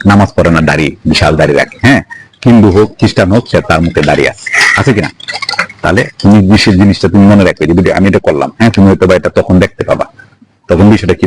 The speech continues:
দাঁড়াবে। যেমন আমি, আমার, আমি য-, আমার যখন সন্তান ছিল না, তুমি যখন ছিল না,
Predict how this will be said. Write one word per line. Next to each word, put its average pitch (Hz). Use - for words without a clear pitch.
দাঁড়াবে। -
যেমন 101
আমি, 98
আমার, 92
আমি 95
য-, 98
আমার 98
যখন 98
সন্তান 104
ছিল 87
না, -
তুমি 90
যখন 92
ছিল -
না, -